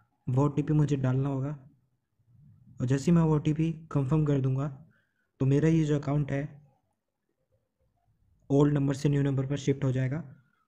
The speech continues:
और इस तरीके से आप भी अपना number shift कर सकते हैं। तो आपको नए number पर ओटीपी आएगा, वो ओटीपी आपको डालना है। जैसे ही आप ओटीपी डाल दोगे आपका नया number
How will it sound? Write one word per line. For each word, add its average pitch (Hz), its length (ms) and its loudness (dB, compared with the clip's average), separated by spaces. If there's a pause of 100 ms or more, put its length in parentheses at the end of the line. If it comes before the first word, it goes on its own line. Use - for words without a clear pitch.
और 147 120 2
इस 165 180 0
तरीके 151 240 0
से 151 120 -2
आप 135 140 -2
भी 147 120 0
अपना 147 200 -4
number 139 240 -4
shift 135 280 -10
कर 127 80 -6
सकते 120 300 -12
हैं। 117 360 -18 (340)
तो 147 80 2
आपको 143 320 -2
नए 151 200 2
number 147 240 0
पर 147 160 -2
ओटीपी 135 400 -2
आएगा, 135 240 -4
वो 131 200 -2
ओटीपी 135 320 -4
आपको 131 260 -4
डालना 127 320 -2
है। - 220 -10 (520)
जैसे 135 220 0
ही 151 60 4
आप 147 100 0
ओटीपी 139 340 0
डाल 131 240 0
दोगे 139 340 -2 (420)
आपका 135 220 -4
नया 135 220 0
number 135 420 -2